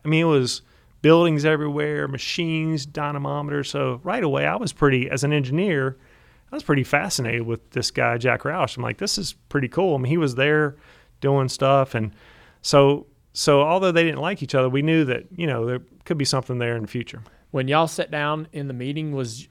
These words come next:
Speaker 2: was Jack and your dad there together?
Speaker 1: So at
Speaker 2: In the meeting for the first
Speaker 1: No. No, my
Speaker 2: Okay.
Speaker 1: da-, I was there. My dad wasn't there.
Speaker 2: So your dad and Jack never were in the same space together
Speaker 1: Not then.
Speaker 2: in terms of putting this together.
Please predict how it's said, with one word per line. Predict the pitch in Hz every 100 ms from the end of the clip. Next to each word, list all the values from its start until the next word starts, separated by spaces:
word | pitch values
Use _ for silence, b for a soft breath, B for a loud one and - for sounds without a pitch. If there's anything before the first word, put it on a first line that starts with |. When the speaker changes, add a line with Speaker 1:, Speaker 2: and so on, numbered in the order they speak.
| -
Speaker 2:
was | 143 120
Jack | 131 143 151 151
and | 151
your | 151
dad | 147 156 151
there | 156 143
together? | 135 147 175 165 b b b b
Speaker 1:
So | - 147 135 127 127 127 - _ _ - 151 -
at | 151 151
Speaker 2:
In | 190 196
the | 180
meeting | 160 175 165 131 117
for | 151 135
the | 127
first | - 151 139 - - _ _ -
Speaker 1:
No. | - - - _ _ _ 160
No, | 135
my | 123
Speaker 2:
Okay. | 143
Speaker 1:
da-, | -
I | 147 156
was | 135 113
there. | 110 110
My | 113
dad | 120 120
wasn't | 110 110 113
there. | 107 101
Speaker 2:
So | - 147
your | 127
dad | 131 156 165 160 151 - _ _ _ -
and | 135 123
Jack | 143 143 170
never | 147 139 139
were | 139 135
in | 131
the | 117
same | - 139 131
space | - 135 113
together | - - 95 87 85 _ _
Speaker 1:
Not | 127 117 113
then. | 113 107
Speaker 2:
in | 110 127
terms | 139 127 117
of | 107 101
putting | 131 117 117
this | 101
together. | - - 110 92 -